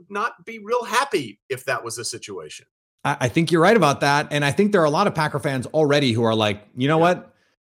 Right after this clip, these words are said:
Speaker 2: You know, Aaron has done a lot of great things for the Packers organization, won, won us, the fans, a, a Super Bowl." I, I'm ready to see Jordan Love. There are just some people who are gonna feel that way, or some people who think, I,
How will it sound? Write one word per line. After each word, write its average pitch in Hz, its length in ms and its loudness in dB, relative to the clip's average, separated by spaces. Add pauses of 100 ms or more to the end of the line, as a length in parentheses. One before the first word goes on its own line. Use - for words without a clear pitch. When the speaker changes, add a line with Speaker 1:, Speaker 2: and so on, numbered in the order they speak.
(200)
Speaker 2:
You 139 140 -2
know, 143 120 0
Aaron 160 300 0
has 135 140 -2
done 143 140 0
a 131 40 -2
lot 127 200 0
of 127 80 -6
great 143 200 0
things 147 200 -4
for 139 60 -6
the 123 60 -6
Packers 139 360 -4
organization, 135 640 -4
won, 127 380 -4
won 143 200 -2
us, 143 480 -4
the 123 240 -6
fans, 139 520 -2 (260)
a, 131 160 -6
a 131 80 -4
Super 175 300 0
Bowl." 156 420 0 (760)
I, 151 160 -4
I'm 156 160 0
ready 156 140 2
to 143 80 -2
see 147 120 -6
Jordan 120 280 -2
Love. 90 180 -4
There 190 100 0
are 240 80 0
just 226 180 -4
some 185 180 -2
people 160 300 -4
who 120 120 -2
are 120 100 0
gonna 113 200 -4
feel 180 360 -2
that 98 220 -2
way, 107 200 -2
or 180 100 0
some 143 180 -6
people 135 260 -4
who 131 100 -2
think, 135 440 -6
I, 131 100 -12